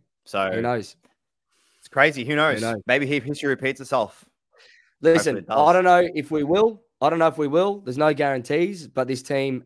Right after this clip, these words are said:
Speaker 2: absolutely can win the flag from here because guess what, boys? We're in the finals hunt, and I was, I was just thinking about it today, and this was, I think this was,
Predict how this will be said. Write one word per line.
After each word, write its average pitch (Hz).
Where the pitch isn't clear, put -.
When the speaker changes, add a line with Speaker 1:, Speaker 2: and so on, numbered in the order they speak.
Speaker 2:
absolutely 131
can 117
win 117
the 104
flag 104
from 113
here 120
because 117
guess 127
what, 123
boys? 107
We're 123
in 160
the 139
finals 143
hunt, 151
and 135
I 123
was, 131
I 117
was 131
just 165
thinking 160
about 143
it 127
today, 120
and 117
this 139
was, 139
I 131
think 190
this 208
was, 175